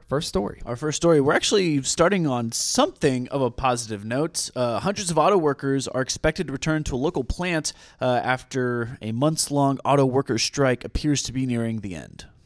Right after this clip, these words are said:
Speaker 1: Yes, some good news here. So we've all been telling the story about the U A W against the big three, Ford, Stellantis, and G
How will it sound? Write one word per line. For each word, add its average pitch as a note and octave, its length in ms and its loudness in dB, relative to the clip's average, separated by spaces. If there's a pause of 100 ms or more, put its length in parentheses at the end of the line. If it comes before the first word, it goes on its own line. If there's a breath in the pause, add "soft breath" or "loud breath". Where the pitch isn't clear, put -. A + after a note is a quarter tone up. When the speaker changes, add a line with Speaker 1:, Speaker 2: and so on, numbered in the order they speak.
(180)
Speaker 1:
Yes, - 300 -6
some E3+ 280 0
good F#3 180 8
news D#3 240 4
here. B2+ 240 4
So B2+ 180 2
we've C3 180 2
all C3+ 240 6
been B2+ 260 -4
telling C3 340 0
the B2 80 -2
story A#2 480 2
about A2+ 260 -6
the - 80 -8
U A#2 120 0
A A2+ 40 0
W A2 320 -2
against A2 240 -6
the B2 60 -8
big G#2+ 240 -4
three, G#2+ 260 -2
Ford, A2 380 -4
Stellantis, G#2+ 580 -10
and A2 140 -16
G A2+ 200 -10